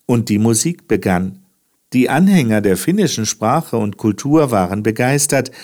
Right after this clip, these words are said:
dass Sibelius mit Kullervo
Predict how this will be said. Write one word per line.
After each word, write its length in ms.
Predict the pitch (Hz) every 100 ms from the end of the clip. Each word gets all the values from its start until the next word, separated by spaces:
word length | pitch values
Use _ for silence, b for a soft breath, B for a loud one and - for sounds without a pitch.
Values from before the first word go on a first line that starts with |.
| B B B _
dass 240 | 143 139
Sibelius 680 | 139 127 135 208 208 190 175
mit 220 | 127 107
Kullervo 680 | - 185 180 151 147 151